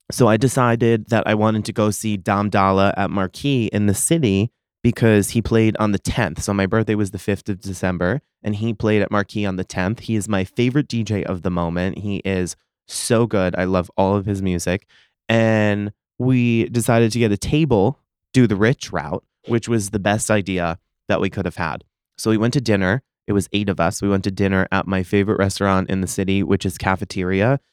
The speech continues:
Cafeteria is, like, my spot. It's, like,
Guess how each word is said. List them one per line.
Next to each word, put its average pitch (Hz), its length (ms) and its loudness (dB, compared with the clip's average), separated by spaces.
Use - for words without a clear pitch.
Cafeteria 113 680 2
is, 95 220 -2
like, 101 320 -2
my 107 680 0
spot. - 640 -4
It's, 113 200 -2
like, 110 300 0